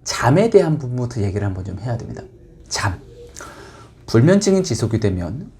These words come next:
우울증이 찾아올 수 있고 우울증이 지속이 되면 치매로 발병될 수 있는 위험이 높아지기 때문입니다. 여러분은 평상시에 잠을 잘 자고 계십니까? 어떻게 자고 계십니까? "나는 불면증에 좀 시달리고 있는 것 같다.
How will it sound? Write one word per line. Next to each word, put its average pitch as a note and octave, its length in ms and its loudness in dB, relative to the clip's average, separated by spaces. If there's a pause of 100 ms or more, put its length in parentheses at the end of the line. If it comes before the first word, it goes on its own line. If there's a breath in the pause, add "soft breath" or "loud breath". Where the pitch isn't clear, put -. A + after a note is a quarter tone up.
우울증이 F3 580 2
찾아올 C#3+ 380 0
수 - 140 -8
있고 - 420 -8 (240)
우울증이 F#3 580 2
지속이 A2 360 -2
되면 C3 400 -4 (280 loud breath)
치매로 D4+ 640 4
발병될 D#3 560 2
수 D#3+ 140 -6
있는 F3 360 -2
위험이 E3+ 300 -4
높아지기 B2+ 540 -4
때문입니다. - 580 -12 (600 loud breath)
여러분은 G3 400 8
평상시에 A#3 640 0
잠을 E3 480 -2
잘 F3 600 0
자고 D3+ 280 -2
계십니까? B2+ 580 -4 (420)
어떻게 D3 300 -2
자고 G2 240 -2
계십니까? C#2+ 380 -12 (340 loud breath)
"나는 E3+ 300 6
불면증에 D#3+ 480 0
좀 D3 120 -2
시달리고 C3+ 380 -4
있는 G2+ 160 -10
것 - 100 -16
같다. - 280 -20